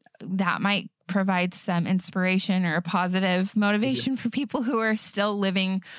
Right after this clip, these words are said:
Speaker 1: through the pandemic right now and trying to figure out, you know, how to stay,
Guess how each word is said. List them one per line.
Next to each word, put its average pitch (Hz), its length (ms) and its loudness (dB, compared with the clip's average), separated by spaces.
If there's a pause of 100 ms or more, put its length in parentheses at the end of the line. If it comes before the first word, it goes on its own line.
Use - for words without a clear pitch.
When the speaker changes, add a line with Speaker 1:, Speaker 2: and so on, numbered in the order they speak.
(180)
Speaker 1:
through 196 680 0
the 196 80 0
pandemic 175 480 2
right 165 180 0
now 160 320 2
and 160 160 2
trying 170 300 2
to 170 40 2
figure 160 340 0
out, 156 360 0
you 185 160 0
know, 156 160 -2
how 170 280 0
to 170 120 2
stay, 165 640 -2